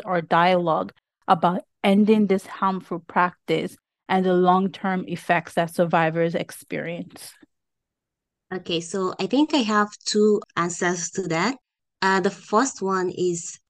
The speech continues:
Speaker 2: our respect, like, over respect to, for culture and tradition. We kind of, um, respect our, our traditions and our culture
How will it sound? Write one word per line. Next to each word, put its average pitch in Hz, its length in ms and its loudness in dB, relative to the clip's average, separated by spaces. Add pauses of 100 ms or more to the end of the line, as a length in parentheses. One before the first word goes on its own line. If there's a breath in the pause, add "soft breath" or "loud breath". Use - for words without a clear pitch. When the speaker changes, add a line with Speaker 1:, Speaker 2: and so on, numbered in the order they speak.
(120)
Speaker 2:
our 180 340 2
respect, 190 960 -4
like, 190 200 -2 (120)
over 208 440 6
respect 214 720 -2 (400)
to, 196 200 0
for 180 240 -4
culture 208 480 2
and 196 120 2
tradition. 160 640 -4 (840)
We 185 160 4
kind 247 260 4
of, 254 180 4
um, 180 460 2 (200)
respect 196 720 -2
our, 170 600 0 (300)
our 170 180 2
traditions 180 800 2
and 170 160 0
our 165 240 -4
culture 202 540 -2